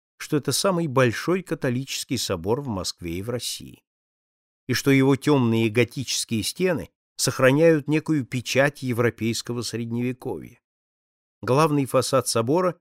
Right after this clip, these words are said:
сильно напоминает знаменитый собор в британском Вестминстере, а многогранный купол, увенчанный шпилями, очень схож с кафедральным собором в Милане.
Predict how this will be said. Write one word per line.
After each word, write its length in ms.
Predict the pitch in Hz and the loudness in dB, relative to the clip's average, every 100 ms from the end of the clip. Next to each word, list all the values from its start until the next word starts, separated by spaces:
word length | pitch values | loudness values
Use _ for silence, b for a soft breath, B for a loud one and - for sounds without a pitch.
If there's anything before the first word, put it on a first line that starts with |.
| _ - | _ -6
сильно 460 | - 160 190 202 | -2 0 0 0
напоминает 640 | 190 175 151 147 143 175 143 | 0 0 2 2 4 2 2
знаменитый 640 | 117 139 135 135 147 156 | 2 2 4 2 0 -4
собор 500 | - 123 101 120 143 _ _ | 0 0 2 0 -2 _ _
в 120 | 113 110 | -4 2
британском 680 | 123 - 123 127 - 127 | 2 4 4 4 0 -2
Вестминстере, 840 | 123 135 - 208 175 - 85 73 - _ _ _ _ _ - | -2 -4 -2 0 0 -2 -8 -10 -14 _ _ _ _ _ 0
а 80 | 120 | 2
многогранный 720 | 123 117 131 123 131 110 113 | 4 4 4 6 6 4 0
купол, 460 | - 220 190 113 | -2 -4 -4 -2
увенчанный 560 | 110 110 104 - 104 107 | 0 0 0 -4 -6 -6
шпилями, 560 | - - 120 90 85 - _ - | -6 -6 -4 -4 -6 -10 _ -4
очень 300 | - - 104 | -2 0 -2
схож 440 | - - 185 - | -2 0 0 -2
с 80 | - | -8
кафедральным 640 | - 143 127 127 151 156 | -8 -4 0 2 2 0
собором 500 | 147 185 135 143 156 | -4 -4 -2 -2 -2
в 120 | 139 120 | -4 -4
Милане. 540 | 156 135 76 127 127 | -4 -6 -8 -12 -20